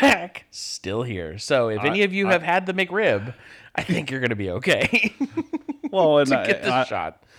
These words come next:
Speaker 2: I, I look at it too as, like, again, all the, all the race car stuff I've done over the years.
Speaker 1: Oh my
Speaker 2: I've,
Speaker 1: gosh.
Speaker 2: I've in-,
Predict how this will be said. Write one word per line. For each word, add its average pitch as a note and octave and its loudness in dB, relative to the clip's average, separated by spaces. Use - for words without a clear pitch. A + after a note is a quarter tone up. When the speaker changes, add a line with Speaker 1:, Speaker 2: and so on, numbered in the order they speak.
Speaker 2:
I, C3 2
I A#2 0
look A#2 2
at G#2+ 6
it G2 0
too G2+ -2
as, F#2 -6
like, F#2 0
again, G#2 -2
all A#2 4
the, G#2+ 0
all A#2+ 4
the A2+ -2
race G#2 0
car A2 -2
stuff G2+ -8
I've F#2+ -8
done G#2 -8
over G2+ -10
the F#2+ -14
years. G2+ -10
Speaker 1:
Oh B3+ 2
my F#3+ 2
Speaker 2:
I've, D3 -2
Speaker 1:
gosh. G#3+ -2
Speaker 2:
I've B2+ 0
in-, G#2+ -2